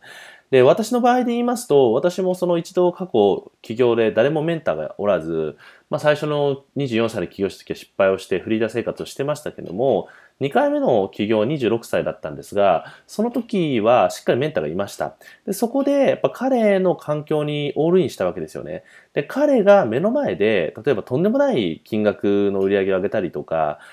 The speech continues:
まあ、実際それを使って世界中旅行行ったりとか、まあ、それを目の前で見てるわけですよ。普通の人だったら不可能だ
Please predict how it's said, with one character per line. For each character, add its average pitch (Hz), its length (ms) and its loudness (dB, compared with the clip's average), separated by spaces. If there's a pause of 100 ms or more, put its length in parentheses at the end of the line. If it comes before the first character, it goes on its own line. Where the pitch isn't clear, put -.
(160)
ま 165 60 -2
あ、 160 40 0
実 156 60 2
際 156 180 2
そ 151 140 -2
れ 147 80 4
を 143 80 4
使 - 160 -4
っ 135 180 -2
て 131 300 2
世 - 140 -8
界 131 200 4
中 127 260 2
旅 107 140 2
行 110 160 2
行 107 80 -2
っ - 20 -20
た 104 120 -2
り 87 60 -4
と 73 120 -6
か、 73 360 -2 (260)
ま - 60 -6
あ、 - 20 -2
そ 233 120 0
れ 247 60 2
を 269 100 2
目 170 160 2
の 247 100 2
前 320 120 2
で 202 80 0
見 233 100 -2
て 208 80 0
る 135 80 2
わ 104 160 2
け 82 200 0
で 87 80 -6
す - 200 -8
よ。 78 220 -4 (300)
普 - 80 -20
通 247 180 0
の 247 100 0
人 254 200 -2
だ 247 60 2
っ - 100 -6
た - 80 2
ら 113 140 8
不 - 100 -16
可 - 160 0
能 233 160 2
だ 113 200 0